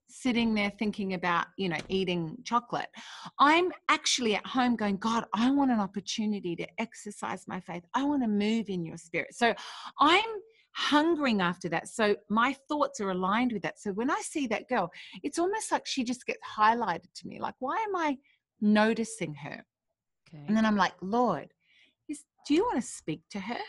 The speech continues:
Speaker 1: And so then I think, I feel my heart race. So I'm going, "Oh my gosh, I think this is it. I think this is it. So Lord, what do you want to say?" She knows this person. Now, I'm not thinking about that person. So I'm going, "Who is that person?"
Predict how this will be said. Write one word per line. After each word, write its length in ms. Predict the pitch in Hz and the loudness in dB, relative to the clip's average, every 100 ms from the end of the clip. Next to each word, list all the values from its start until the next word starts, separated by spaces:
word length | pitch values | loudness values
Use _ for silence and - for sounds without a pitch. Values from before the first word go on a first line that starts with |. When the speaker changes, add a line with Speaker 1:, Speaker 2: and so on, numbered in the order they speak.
| - _ _ _ _ - | -14 _ _ _ _ -6
Speaker 1:
And 80 | 240 | 0
so 80 | 247 | 2
then 200 | 240 240 | 4 4
I 80 | |
think, 260 | 220 233 208 - | 0 -4 -4 0
I 140 | 196 | 0
feel 220 | - 233 | 0 2
my 160 | 202 156 | 2 0
heart 380 | 156 220 247 - | 2 2 2 0
race. 340 | 151 - - | -4 -4 -10
So 100 | - | -8
I'm 180 | 165 190 | -4 -2
going, 280 | 175 160 151 | -2 -2 -2
"Oh 100 | 185 | -2
my 140 | 226 | -2
gosh, 300 | 240 247 214 180 | -2 -4 -4 -8
I 40 | |
think 220 | - 214 - | -8 -10 -8
this 200 | 208 - | -12 -10
is 160 | 190 | -8
it. 200 | 220 269 - | -6 -4 -4
I 60 | |
think 220 | 185 190 - | -4 -6 -8
this 160 | 196 | -12
is 120 | 185 | -8
it. 160 | 220 - | -8 -6
So 140 | - | -6
Lord, 220 | 208 214 208 | -4 -2 -2
what 80 | |
do 60 | 240 | -2
you 80 | 220 | -2
want 120 | 185 | -2
to 60 | 165 | -6
say?" 340 | - 202 - _ _ _ _ _ _ _ _ _ | -6 -6 -6 _ _ _ _ _ _ _ _ _
She 300 | - 269 247 | -2 2 4
knows 340 | 226 240 233 | 6 4 2
this 200 | - 180 | -4 -12
person. 560 | - 220 220 - 135 110 - - | -8 -8 -8 -10 -10 -10 -10 0
Now, 220 | 233 - _ _ _ - | 0 0 _ _ _ 2
I'm 160 | 330 392 | 4 6
not 200 | 453 339 - | 4 4 2
thinking 400 | 349 427 440 392 | 0 4 4 4
about 300 | 214 - - | 2 2 0
that 180 | - | -4
person. 520 | - - - - - - _ - | -4 -8 -8 -12 -14 -16 _ -4
So 120 | 262 | 4
I'm 140 | 285 | 6
going, 360 | 294 269 240 226 - - | 6 6 6 2 -6 2
"Who 160 | 320 381 | 6 8
is 200 | 453 453 | 6 6
that 180 | 190 - | 2 2
person?" 500 | 185 170 160 147 | -2 0 -4 -6